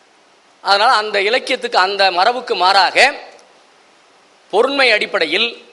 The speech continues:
வெள்ளி வீதியார் அவர்கள் தன்னுடைய காமத்தை மிகவும் வெளிப்படையாக பேசியிருக்கிறார் என்பது பொருண்மை அடிப்படையில் அவருடைய தனித்தன்மை. இதுபோல சங்க பெண்பார் புலவர்களில்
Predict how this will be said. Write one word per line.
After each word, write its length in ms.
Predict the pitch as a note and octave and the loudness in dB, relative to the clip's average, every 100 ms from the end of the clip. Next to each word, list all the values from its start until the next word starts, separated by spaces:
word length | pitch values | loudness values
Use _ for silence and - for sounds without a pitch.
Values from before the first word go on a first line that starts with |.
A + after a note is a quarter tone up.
| _ _ _ | _ _ _
வெள்ளி 260 | E3+ C4 | -4 -4
வீதியார் 360 | B3+ A#3 A3 F#3+ | -4 0 2 2
அவர்கள் 500 | F3 D3+ F3 G3 G3 - _ _ _ - | 0 -2 -2 -2 -6 -20 _ _ _ -4
தன்னுடைய 380 | G3+ A3 G3+ F3+ | 0 2 0 2
காமத்தை 680 | F3 A3 G#3+ - G3+ G#3 G#3 - - - | 2 2 0 -2 -2 -2 -8 -20 -20 -10
மிகவும் 400 | F#3+ B3 C#4 D4 | -2 2 2 2
வெளிப்படையாக 600 | A3+ B3 B3+ A3+ F#3+ G#3+ | -2 -2 0 2 2 2
பேசியிருக்கிறார் 720 | G#3 G#3 F#3+ F3 D3 E3 - - - - - | -2 -2 -2 -2 2 2 2 -6 -20 -20 -4
என்பது 680 | G3 G3+ F#3 A#3 F#3+ - - - _ - | -4 -2 -2 -2 -4 -8 -20 -20 _ 0
பொருண்மை 420 | A3 D4 D4 C#4 | 4 4 2 0
அடிப்படையில் 440 | A#3 A3+ A3+ A3+ B3 | 0 -2 -4 -2 -2
அவருடைய 240 | G#3+ G3 | -2 -2
தனித்தன்மை. 680 | F#3 F#3+ F#3 D#3+ E3+ D#3 - - _ _ _ _ _ _ | -2 -2 -4 -4 -4 -4 -8 -20 _ _ _ _ _ _
இதுபோல 400 | G3 A#3+ A#3+ D4 | -8 0 2 2
சங்க 300 | - G#3+ C4+ | 2 0 0
பெண்பார் 460 | C#4+ A#3 C4 B3+ B3+ | 0 0 4 4 4
புலவர்களில் 720 | G#3+ G3+ E3+ D#3 A#3+ E4 - | -2 -4 -4 -4 -4 -4 -12